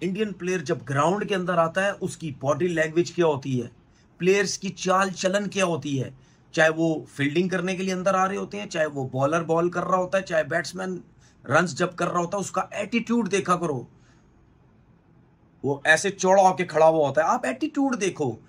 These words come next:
ये, ये इसका मतलब ये नहीं है कि वो गरूर कर रहा है, नहीं, उसको जो पीछे से confidence मिला हुआ, वो इतना है कि उसको फिक्र ही नहीं है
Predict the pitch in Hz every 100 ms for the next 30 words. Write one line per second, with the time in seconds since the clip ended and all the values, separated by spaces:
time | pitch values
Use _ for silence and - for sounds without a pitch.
0 | _ - 123 214 254 233 170 214 - 247
1 | 226 233 233 233 240 277 294 247 220 196
2 | 160 190 220 202 202 175 170 202 247 254
3 | 214 165 - _ _ _ _ 208 - 262
4 | 262 277 220 220 254 285 277 196 180 220
5 | 269 - 214 240 269 254 240 196 233 285
6 | 220 202 240 - - _ 277 277 330 320
7 | 294 330 311 285 269 226 156 135